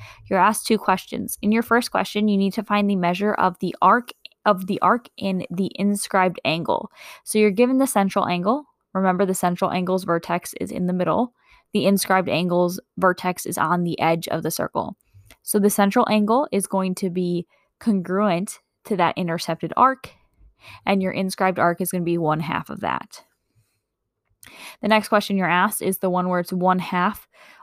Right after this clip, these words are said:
arc plus arc equals the angle. So remember, so here you're given the angle, you're gonna set that equal to one half, and you're gonna add those two things together, the arc and the arc, to solve for x.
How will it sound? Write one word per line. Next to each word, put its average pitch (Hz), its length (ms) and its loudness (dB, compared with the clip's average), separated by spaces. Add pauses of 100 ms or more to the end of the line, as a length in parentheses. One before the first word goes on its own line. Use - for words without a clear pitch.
(160)
arc 180 260 2
plus 185 260 0
arc - 360 0 (160)
equals 190 380 -4
the 190 200 -4
angle. 220 480 -2
So 175 400 0 (360)
remember, 202 580 2
so 208 160 0
here 233 180 4
you're 208 160 4
given 196 300 0
the 233 100 0
angle, 185 460 0
you're 196 160 -4
gonna 190 120 -2
set 190 200 -2
that 190 160 2
equal 202 260 -2
to 214 160 0
one 190 220 2
half, 185 400 -2
and 196 120 2
you're 196 120 0
gonna 196 100 2
add 180 240 0
those 190 180 0
two 202 200 -4
things 190 380 -6
together, 190 340 -2
the 175 60 0
arc 160 220 2
and 180 120 -6
the - 60 -8
arc, 208 280 -4 (320)
to 180 80 -6
solve 160 380 -2
for - 160 -6
x. - 520 -6